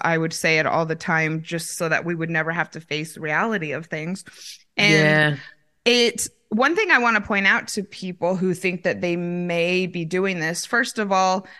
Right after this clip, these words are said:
Speaker 1: look at, at, you know, in a week, how often you say it,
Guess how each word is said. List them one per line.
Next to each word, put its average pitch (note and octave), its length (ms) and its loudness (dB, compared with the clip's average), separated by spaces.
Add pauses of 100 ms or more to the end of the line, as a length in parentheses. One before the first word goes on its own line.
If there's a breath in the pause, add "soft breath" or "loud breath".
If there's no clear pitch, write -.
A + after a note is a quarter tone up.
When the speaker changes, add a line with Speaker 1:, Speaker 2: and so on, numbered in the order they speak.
(120)
Speaker 1:
look A3+ 400 2
at, F#3 280 0 (120)
at, G3+ 400 4
you G#3+ 120 0
know, F#3 180 0
in F3 120 2
a E3+ 80 2
week, F#3 260 -2
how E3 200 0
often E3 360 -2
you D#3+ 80 -4
say E3 340 2
it, - 220 -2